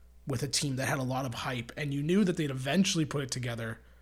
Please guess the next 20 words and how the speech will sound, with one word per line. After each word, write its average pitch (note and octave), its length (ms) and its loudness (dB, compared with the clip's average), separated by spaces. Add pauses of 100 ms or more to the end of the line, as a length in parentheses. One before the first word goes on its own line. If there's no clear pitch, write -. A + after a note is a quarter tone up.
(640)
but D3+ 200 0
would D3 120 0
it B2+ 60 -4
be C3 100 0
too, C#3 280 -4
or F#3 100 6
sorry, E3+ 180 12
twenty A#3 200 6
fourteen, E3 480 -2 (1000)
where F3+ 140 8
they D#3 100 6
were, C#3+ 160 2
they D#3 140 -4
started A3 280 10
really F3 200 6
hot, C#3 420 2 (460)
and D3 120 0
then E3 120 8
they D3+ 120 8
went C#3+ 200 -2